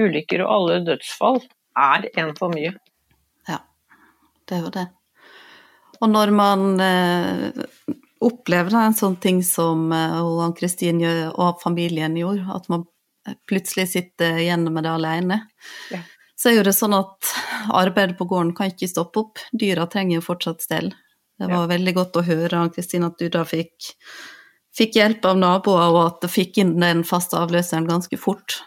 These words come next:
Speaker 2: Men det er jo noe med at man må jo tilbake til det. Det, det stopper ikke opp. Hva rolle er det,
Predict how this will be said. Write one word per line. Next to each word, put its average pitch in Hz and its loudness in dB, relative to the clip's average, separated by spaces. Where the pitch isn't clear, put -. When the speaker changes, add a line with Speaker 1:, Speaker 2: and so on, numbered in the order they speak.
Speaker 2:
Men 190 -2
det 185 0
er 175 2
jo 156 -2
noe 180 -2
med 196 0
at 170 -4
man 254 8
må 233 8
jo 165 4
tilbake 185 -2
til 160 -2
det. 180 -2
Det, 208 2
det 214 2
stopper 214 2
ikke 226 0
opp. - -4
Hva 262 4
rolle 233 4
er 233 2
det, 175 2